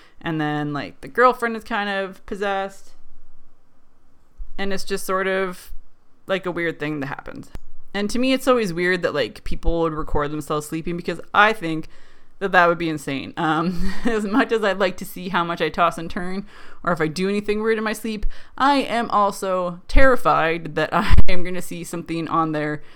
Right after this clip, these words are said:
that I cannot unsee, basically, that something is, like, coming around at night, or I am gonna have been doing something fucked up, or weird shit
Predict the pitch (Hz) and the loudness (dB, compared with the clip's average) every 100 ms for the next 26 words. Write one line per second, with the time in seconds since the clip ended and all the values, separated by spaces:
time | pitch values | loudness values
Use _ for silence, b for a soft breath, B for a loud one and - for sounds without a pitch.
0 | B B B 175 185 175 175 175 165 - | B B B -2 2 2 0 -2 0 0
1 | 160 151 - 135 143 151 - 175 170 156 | -2 -6 -8 -10 -6 -4 -2 -4 -6 -8
2 | 139 - 180 160 165 160 160 - 156 151 | -6 -8 -8 -8 -8 -8 -8 -8 -6 -6
3 | 160 160 131 87 69 - - - - - | -8 -10 -10 -8 -10 -16 -20 -16 -14 -12
4 | - 262 247 240 226 226 208 208 208 - | -4 0 0 0 0 -2 -4 -4 -4 -6
5 | 151 160 139 135 135 151 156 135 147 185 | -2 -2 -2 -4 -8 -8 -8 -8 -6 -6
6 | 180 - 151 139 151 - 247 - 202 185 | -6 -6 -8 -8 -6 -2 -2 -2 -2 0
7 | - 185 165 160 156 - b b b b | -2 0 0 0 -2 -6 b b b b
8 | - 226 214 214 175 151 - - - | -6 -4 -4 -6 -4 -4 -6 -12 -14